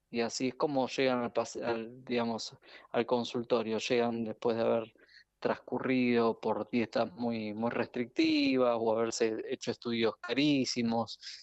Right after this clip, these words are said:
que no tienen ningún sentido y bueno, por eso te digo que a veces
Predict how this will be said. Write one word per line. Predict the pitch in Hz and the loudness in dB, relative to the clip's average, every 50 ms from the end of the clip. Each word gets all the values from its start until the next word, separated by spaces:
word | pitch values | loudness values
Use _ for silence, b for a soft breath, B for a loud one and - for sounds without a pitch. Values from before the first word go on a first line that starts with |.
| B B _ | B B _
que | - - 117 | -10 -6 -2
no | 113 113 110 | -2 -2 -2
tienen | - - 117 110 113 | 0 0 0 2 2
ningún | 113 110 110 107 113 110 | 0 0 0 0 0 0
sentido | - - 120 117 117 - 139 135 123 117 113 110 113 107 107 110 | 2 0 0 0 2 2 2 2 4 2 2 2 2 2 2 -2
y | 110 107 104 107 107 107 | -2 -2 -2 -2 -2 0
bueno, | 107 120 113 104 98 B B B B B B B B _ - | 0 0 -2 -2 -6 B B B B B B B B _ 0
por | - 123 131 | 2 2 2
eso | 127 - 143 | 2 0 0
te | - 139 | 2 2
digo | 135 139 143 147 135 - | 2 4 4 2 2 2
que | - 127 123 117 | 0 0 2 2
a | 120 123 | 4 4
veces | 131 131 - - 143 131 - - - | 2 2 2 2 0 0 0 -2 -12